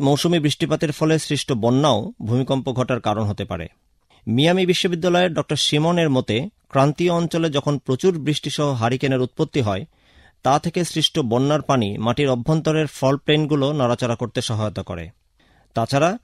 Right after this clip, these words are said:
অতিরিক্ত বৃষ্টিপাতের ফলে যে ভূমিধসের সৃষ্টি হয়, সেটাও কোনো কোনো ফল্ট প্লেনকে সহজেই স্থানচ্যুত করতে পারে,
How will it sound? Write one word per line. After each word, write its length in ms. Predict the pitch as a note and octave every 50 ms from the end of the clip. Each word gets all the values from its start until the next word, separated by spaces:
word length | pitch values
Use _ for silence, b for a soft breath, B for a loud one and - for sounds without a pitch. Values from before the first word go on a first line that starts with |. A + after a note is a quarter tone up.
| _ _ _ _
অতিরিক্ত 360 | - D3 - E3+ E3+ D#3+ - -
বৃষ্টিপাতের 600 | D3+ B2 C3 C#3 - - D3 D3 D#3+ - E3+ E3
ফলে 280 | - - D3 C#3+ A#2+ A2+ C3+ A#3 - _ _ _ _ _ _ _
যে 160 | A2 G2 A#2+ A2+
ভূমিধসের 540 | G#2 A#2+ C3+ D3+ C#3 D#3 D#3+ - - F#3+ F#3
সৃষ্টি 340 | - - E3 - - - B2+
হয়, 220 | G2+ G2+ G2 - F#3 - _ _ _ _ _ -
সেটাও 400 | - - D3 C3+ F3 D#3 B2 A#2 D3 C#4+ C4 -
কোনো 180 | C#3+ C#3+ D3 C#3+
কোনো 180 | - D3+ D3 C3+
ফল্ট 260 | - - C#3 C#3+ D3
প্লেনকে 320 | - D3 D3 D3+ D3 - F3
সহজেই 400 | - D#3+ C3+ B2+ B2+ C3 D3 D3
স্থানচ্যুত 500 | C3 - - C3 B2 A#2+ - B2 A2 - A#2+
করতে 260 | A2 - G2+ E2 -
পারে, 220 | F2+ E2 F#2 E2+